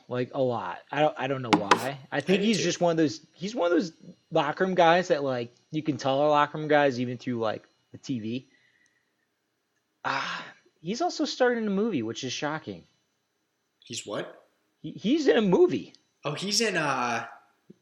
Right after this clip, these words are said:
Speaker 1: Yeah, he, he's at the bar trying to pick up the dude's chick. This is, This is forty?
Speaker 2: This is forty, yeah. There's, like, a
Speaker 1: Yeah.
Speaker 2: few of the Flyers
Speaker 1: Yeah.
Speaker 2: players.
Speaker 1: Yeah.
Speaker 2: Who's the
Speaker 1: Uh,
Speaker 2: one
Speaker 1: but
Speaker 2: that ends up, like, going home with her? Which guy is that?
Speaker 1: Is that an N H L player? <laughs>
Speaker 2: Yeah, I think so.
Speaker 1: Is this a documentary? <laughs> Like,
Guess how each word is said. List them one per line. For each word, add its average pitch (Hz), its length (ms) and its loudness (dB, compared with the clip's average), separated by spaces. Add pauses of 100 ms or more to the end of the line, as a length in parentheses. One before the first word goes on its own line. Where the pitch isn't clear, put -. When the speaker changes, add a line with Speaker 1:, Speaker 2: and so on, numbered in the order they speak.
(140)
Speaker 1:
Yeah, 254 100 4
he, 135 220 0
he's 170 160 -4
at 196 140 8
the 185 60 4
bar 175 300 6
trying 156 200 0
to 139 40 -2
pick - 240 0
up - 80 2
the 147 80 0
dude's 135 200 0
chick. 147 180 0
This 151 180 -2
is, 143 220 -8
This 147 280 -8
is - 40 -10
forty? 202 320 -2
Speaker 2:
This - 160 2
is - 80 -2
forty, 117 320 -4
yeah. 98 220 -2 (200)
There's, 127 180 -6
like, 220 100 2
a 247 40 6
Speaker 1:
Yeah. 214 140 4
Speaker 2:
few 139 160 0
of 98 60 -4
the 90 100 -2
Flyers 131 280 0
Speaker 1:
Yeah. 196 260 6
Speaker 2:
players. - 200 -10 (220)
Speaker 1:
Yeah. 185 300 4 (880)
Speaker 2:
Who's 208 120 0
the 180 60 8
Speaker 1:
Uh, 175 80 8
Speaker 2:
one 156 80 -2
Speaker 1:
but 180 100 10
Speaker 2:
that 175 100 8
ends 180 220 2
up, 175 160 0
like, 127 160 -2
going 123 220 -4
home 117 180 -6
with 85 140 -12
her? - 180 -16 (260)
Which 123 300 -6
guy 113 220 -2
is 95 100 -6
that? 95 340 -10 (460)
Speaker 1:
Is 135 140 -6
that 127 160 -2
an 160 80 0
N 147 100 -2
H 139 180 -2
L 127 140 -2
player? 180 460 6
<laughs> - 20 -4
Speaker 2:
Yeah, 240 340 8
I - 60 4
think 262 180 -2
so. 220 420 4 (760)
Speaker 1:
Is 143 80 0
this 156 160 0
a 175 80 6
documentary? 156 600 2
<laughs> 226 260 6
Like, 233 420 4